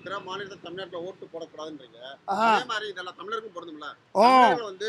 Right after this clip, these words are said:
Speaker 1: மும்பை
Speaker 2: ம்.
Speaker 1: தாராவில குடியிருக்காங்க.
Speaker 2: ஓ.
Speaker 1: முட்டி தமிழ்நாடு
Speaker 2: ம்.
Speaker 1: அப்படிங்கிற பெருமையா பேசுறோம்.
Speaker 2: ஆமா.
Speaker 1: இங்குள்ள தமிழர்கள் வந்து பிற
Speaker 2: ஆ.
Speaker 1: மாநிலத்தவங்க மட்டும் ஓட்டு போடலாமா?
Speaker 2: ஏங்க, நீ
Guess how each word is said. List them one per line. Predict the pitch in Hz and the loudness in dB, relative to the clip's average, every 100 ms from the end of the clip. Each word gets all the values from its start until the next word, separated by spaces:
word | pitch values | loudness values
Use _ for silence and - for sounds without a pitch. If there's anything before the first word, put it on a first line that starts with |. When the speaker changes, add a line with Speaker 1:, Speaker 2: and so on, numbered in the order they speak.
| 220 | -6
Speaker 1:
மும்பை | 190 202 | -8 -8
Speaker 2:
ம். | 202 | -4
Speaker 1:
தாராவில | 247 240 196 - | -2 0 -2 -4
குடியிருக்காங்க. | 185 160 170 151 165 185 | -8 -8 -10 -10 2 6
Speaker 2:
ஓ. | 233 254 208 | 8 8 6
Speaker 1:
முட்டி | 151 - 247 214 | 0 -8 -10 -8
தமிழ்நாடு | 214 208 190 190 | -6 -4 -4 -2
Speaker 2:
ம். | 226 | 0
Speaker 1:
அப்படிங்கிற | 233 190 185 - | 0 -2 -4 -8
பெருமையா | 185 208 190 | -6 -6 -6
பேசுறோம். | 180 185 | -6 -2
Speaker 2:
ஆமா. | 190 190 220 262 220 | -2 2 4 4 4
Speaker 1:
இங்குள்ள | 190 466 - | -2 -8 -8
தமிழர்கள் | 208 226 208 190 | -6 -6 -6 -8
வந்து | 202 180 | -8 0
பிற | 233 | 4
Speaker 2:
ஆ. | |
Speaker 1:
மாநிலத்தவங்க | 262 226 208 196 180 | 4 2 -2 -10 -12
மட்டும் | 202 | -12
ஓட்டு | 196 196 | -12 -12
போடலாமா? | 170 143 143 131 _ 190 | -12 -12 -14 -18 _ 2
Speaker 2:
ஏங்க, | 247 269 233 160 - - _ _ _ _ _ _ | 2 4 2 2 -6 -20 _ _ _ _ _ _
நீ | 196 | -12